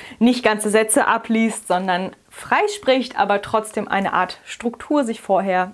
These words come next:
überlegt hat. Tipp Nummer vier ist, pflege einen Content-Kalender. Und das ist vor allem dann hilfreich, wenn man sich so ein bisschen auf die Saison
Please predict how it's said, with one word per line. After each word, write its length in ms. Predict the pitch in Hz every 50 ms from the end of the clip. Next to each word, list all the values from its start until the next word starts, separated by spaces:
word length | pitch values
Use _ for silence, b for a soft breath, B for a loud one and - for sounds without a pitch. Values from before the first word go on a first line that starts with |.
| - -
überlegt 500 | 240 220 233 208 175 - - - - -
hat. 220 | - - - - - _ _ _ _ - - _ _ -
Tipp 180 | 392 392 - -
Nummer 240 | 269 302 285 269
vier 380 | 247 254 - 339 370 403 403 -
ist, 220 | - 302 294 - - - -
pflege 520 | - - 285 330 359 285 320 302 - -
einen 440 | 240 247 247 240 240 233 233 233 233
Content-Kalender. 1080 | - - 220 214 208 214 - 170 160 - - - 175 165 165 151 - - - - 151 -
Und 240 | - 277 330 - -
das 140 | 277 277 269
ist 140 | - 269 -
vor 240 | - - 233 226 -
allem 400 | - 233 254 254 247 247 240 226
dann 220 | 226 214 262 349
hilfreich, 640 | 403 - 294 285 302 294 - - 233 240 240 233 -
wenn 80 | 233 226
man 100 | 226 214
sich 140 | 202 202 -
so 80 | 202
ein 80 | 190 196
bisschen 560 | - 453 480 - - - 294 285 285 302 294 B B B B B B _
auf 300 | 247 233 226 226 - - -
die 140 | 220 214
Saison 380 | 208 190 202 190 180 240 285 381